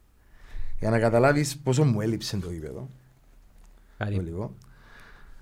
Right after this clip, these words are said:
Speaker 1: Μόλις έφτασα και κάτω, το πρώτο πράγμα που έκανα ήταν το πράγμα δάμε.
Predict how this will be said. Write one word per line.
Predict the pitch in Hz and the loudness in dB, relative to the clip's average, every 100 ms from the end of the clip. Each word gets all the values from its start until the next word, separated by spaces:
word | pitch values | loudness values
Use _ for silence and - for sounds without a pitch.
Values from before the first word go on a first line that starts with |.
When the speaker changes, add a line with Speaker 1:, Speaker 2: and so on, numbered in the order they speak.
| - | 2
Speaker 1:
Μόλις | 131 135 | 8 8
έφτασα | 131 131 135 120 101 | 8 6 6 8 6
και | 87 - | 4 0
κάτω, | 95 113 120 | 4 6 6
το | 107 | 4
πρώτο | 95 117 113 113 | 4 6 6 6
πράγμα | 110 117 113 | 6 8 6
που | 92 | 4
έκανα | 98 90 82 120 160 - - - - - - _ _ _ _ _ _ _ _ _ _ _ _ _ - - - - - - - - - - _ _ _ _ _ _ _ | 0 0 0 -2 -4 -12 -20 -20 -20 -20 -20 _ _ _ _ _ _ _ _ _ _ _ _ _ -20 -20 -20 -20 -20 -20 -20 -20 -20 -20 _ _ _ _ _ _ _
ήταν | - 117 | -6 -2
το | 107 | 0
πράγμα | 107 110 107 | 0 0 0
δάμε. | 82 80 | 0 -4